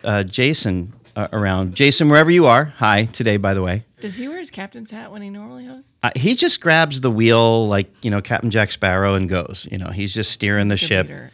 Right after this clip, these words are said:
Speaker 2: I mean, I'm sure he told me what to do, but beyond saying the date and my name.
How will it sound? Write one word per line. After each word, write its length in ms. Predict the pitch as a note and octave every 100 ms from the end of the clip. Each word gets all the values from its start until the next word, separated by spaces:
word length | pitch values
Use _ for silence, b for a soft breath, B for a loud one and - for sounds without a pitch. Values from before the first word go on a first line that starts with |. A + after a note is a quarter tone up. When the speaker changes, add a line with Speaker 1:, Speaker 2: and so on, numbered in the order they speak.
| -
Speaker 2:
I 40 |
mean, 120 | B3
I'm 80 | A#3
sure 180 | F#3 D#4
he 80 | G#3
told 280 | - G3+ F3+
me 140 | D3
what 140 | C3+
to 80 | -
do, 100 | - - -
but 200 | - -
beyond 320 | F#3+ A3 D#4+
saying 220 | C4+ A3 F#3+
the 80 |
date 300 | D3 F#3 F3+
and 80 | D#3+
my 100 | C#3+
name. 480 | C#3 D3 C#3+ C#3+ C#3+